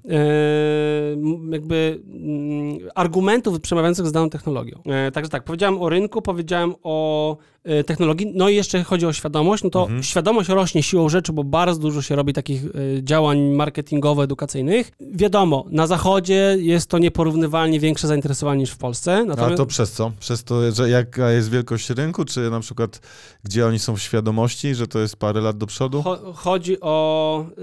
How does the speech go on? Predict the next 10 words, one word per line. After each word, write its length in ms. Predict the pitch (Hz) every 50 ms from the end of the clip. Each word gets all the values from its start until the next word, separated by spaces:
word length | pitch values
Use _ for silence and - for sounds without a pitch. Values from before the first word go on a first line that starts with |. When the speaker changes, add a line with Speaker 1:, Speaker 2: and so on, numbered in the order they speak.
| 175 160 160
Speaker 1:
y, 40 | 147
chodzi 260 | - 175 175 170 175
przede 220 | 160 - 170 165
wszystkim 360 | 147 - 185 170 - - 170 160 160
o 120 | 165 160
to, 140 | 156 175 156
gdzie 160 | 147 139 160
są 140 | 156 - 165
największe 400 | 156 151 143 151 156 143 - 156
pieniądze, 500 | - 151 151 147 139 135 127 143 151 156